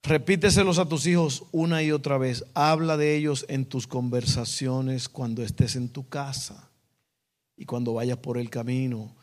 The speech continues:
cuando te acuestes y cuando te levantes. ¿Te estás dando cuenta del vocabulario? Constantemente tienes que recordarle a tu familia <clears throat> las grandezas de Dios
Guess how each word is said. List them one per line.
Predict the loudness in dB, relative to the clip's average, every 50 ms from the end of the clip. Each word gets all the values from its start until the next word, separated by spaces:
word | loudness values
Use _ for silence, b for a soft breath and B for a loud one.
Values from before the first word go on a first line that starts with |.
| b b b b b b _
cuando | -6 -4 -2 -2 -2
te | -2 -4
acuestes | -4 0 2 2 4 4 2 0 -2 -4 -6 -6 -8 -10 -14
y | -12
cuando | -8 -6 -6 -6 -6
te | -6 -8 -8
levantes. | -6 -6 -8 -8 -10 -12 -12 -14 -18 -18
¿Te | -16 -16
estás | -14 -12 -12 -10
dando | -10 -10 -12
cuenta | -14 -16 -16 -16 -16 -16
del | -16 -16
vocabulario? | -14 -12 -12 -10 -8 -10 -10 -10 -12 -16 -20 _ _ _ _ _ _ _ _ _ _ _ _ _ _ _ _ _ _ _ _ _ _ _ _ _ _ _ _ _ _
Constantemente | -8 -6 -4 -4 -4 -4 -2 -2 -4 -4 -4 -4 -2 -2 -2 -2 -2
tienes | -4 -4 -2 -4 -4 -4
que | -4 -4
recordarle | -4 -4 -6 -6 -6 -6 -4 -4 -2 -2 -2 -2 -4 -4
a | -6 -6
tu | -8 -10
familia | -8 -6 -4 -4 -4 -6 -6 -8 -10 -12 -14 -16 _ b b b b b b _ _
<clears throat> | _ _ _ _ _ _ 0
las | 2 2 2 2 0 -2 -2 -2
grandezas | -4 -6 -6 -6 -6 -6 -6 -6 -6 -8 -10 -12
de | -12 -14 -14
Dios | -14 -16 -20 -18 -18 -16 -16 -16 -18